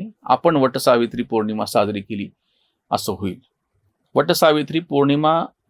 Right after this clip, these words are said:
साजरी करायची आणि प्रत्यक्षात मध्ये मात्र घरातल्या लोकांना फारसे काही किंमत द्यायची नाही, अशावरती पण मी टीका करतो. वटसावित्री पौर्णिमेच्या निमित्तानं आपली कुटुंब व्यवस्था, जी सुदृढ अशा समाजाचा पाया आहे, ती बळकट राखण्याच्या दृष्टीनं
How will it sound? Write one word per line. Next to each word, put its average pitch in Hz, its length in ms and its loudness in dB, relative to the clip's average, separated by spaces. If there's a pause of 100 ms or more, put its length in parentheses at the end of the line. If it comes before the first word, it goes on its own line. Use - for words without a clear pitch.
(160)
साजरी 135 260 2
करायची - 400 -6
आणि 156 100 -2
प्रत्यक्षात 151 540 0
मध्ये 156 260 0
मात्र 143 260 0
घरातल्या 131 380 0
लोकांना 123 520 2
फारसे 117 280 0
काही 120 240 -2
किंमत 120 260 -2
द्यायची 113 400 -10
नाही, 120 160 -2 (120)
अशावरती 151 460 0
पण 185 180 0
मी 143 120 0
टीका 104 280 -2
करतो. 92 440 -6 (680)
वटसावित्री 165 600 2
पौर्णिमेच्या 139 580 0
निमित्तानं 110 600 -4 (220)
आपली 131 320 0
कुटुंब 131 400 -2
व्यवस्था, 101 540 -2 (480)
जी 127 80 0
सुदृढ 156 380 0
अशा 147 280 2
समाजाचा 123 600 0
पाया 117 360 4
आहे, 95 180 -2
ती - 360 -10
बळकट 127 460 0
राखण्याच्या 113 420 -2
दृष्टीनं 110 440 -10